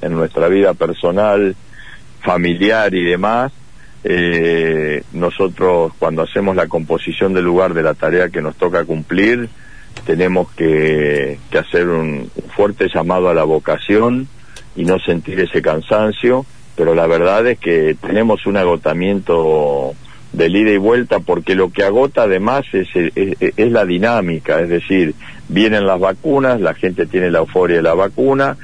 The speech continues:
aparece la evidencia de, aparece la evidencia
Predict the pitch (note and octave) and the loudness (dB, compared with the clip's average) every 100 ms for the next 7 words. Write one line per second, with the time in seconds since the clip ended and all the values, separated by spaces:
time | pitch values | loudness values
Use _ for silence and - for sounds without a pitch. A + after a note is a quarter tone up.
0 | - - D#2+ F2 G2+ G2+ G2 F2+ E2+ F2 | -8 -6 -2 0 -2 -2 -2 0 0 2
1 | G2+ A2 G#2 - E2+ D#2 D2 - - - | 2 0 -2 0 2 2 -2 -6 -16 -20
2 | - - E2 D#2 E2 D#2+ D#2 D#2 D#2 D#2 | -20 -12 -10 -4 -2 0 2 2 2 2
3 | D#2 D#2 D2+ - D#2 F2 G#2+ - G2+ F2 | 0 -2 -2 -6 -2 -2 0 0 0 0
4 | E2+ E2+ G2+ A#2 G#2+ G2 F#2 D#2+ | 0 0 0 0 -2 0 0 0